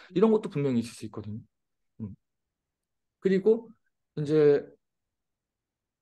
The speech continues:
주로 학생들이 주로 쓰는 방식들은 약간 이런 방식들도 있어요. 일단은 그건 잘 모르겠는데 일단 이런, 이런 데이터가 있다 그래서 데이터를 찾아봤어.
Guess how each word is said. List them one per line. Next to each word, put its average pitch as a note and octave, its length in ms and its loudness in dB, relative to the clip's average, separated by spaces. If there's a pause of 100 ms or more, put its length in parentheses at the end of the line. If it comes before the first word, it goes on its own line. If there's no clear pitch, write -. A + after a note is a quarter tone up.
(500)
주로 G3+ 200 0
학생들이 A#3 460 -6
주로 D#3+ 180 -8
쓰는 F#3 200 -6
방식들은 C#3 460 -10
약간 C#3+ 200 -8
이런 C#3+ 160 2
방식들도 C3 480 -8
있어요. G2+ 260 -14 (460)
일단은 G#3+ 600 2
그건 G#3+ 200 4
잘 G3 140 6
모르겠는데 C#3 500 0
일단 B2+ 260 -6
이런, F#3+ 200 0
이런 E3+ 160 -2
데이터가 D3 380 -2
있다 A#2+ 260 -4
그래서 A#2+ 220 -6
데이터를 C3 360 -4
찾아봤어. - 600 -8